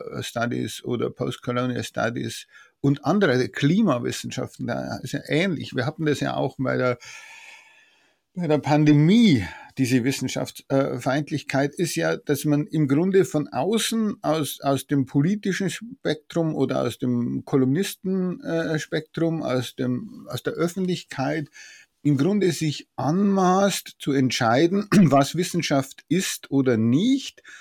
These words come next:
um was jetzt gefördert werden dürfte oder nicht, oder sollte oder gelehrt werden dürfte oder nicht. Und das ist ja der Eingriff in die Wissenschaftsfreiheit, zu sagen, wir bestimmen von außen, was gemacht werden darf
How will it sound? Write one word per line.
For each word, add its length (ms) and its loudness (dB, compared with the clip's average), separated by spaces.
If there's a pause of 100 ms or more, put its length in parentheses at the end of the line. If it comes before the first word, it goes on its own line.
(300)
um 180 4
was 320 2
jetzt 400 0
gefördert 500 0
werden 300 0
dürfte 420 0
oder 220 0
nicht, 460 0
oder 200 -2
sollte 500 0
oder 180 0
gelehrt 580 0
werden 300 -2
dürfte 460 -2
oder 200 -8
nicht. 320 -14 (260)
Und 200 0
das 180 2
ist 160 -2
ja 120 2
der 180 2
Eingriff 540 -2
in 120 -2
die 160 -2
Wissenschaftsfreiheit, 1300 -8
zu 120 -8
sagen, 460 0 (440)
wir 340 0
bestimmen 500 2
von 240 -2
außen, 720 2
was 440 2
gemacht 500 0
werden 300 2
darf 420 0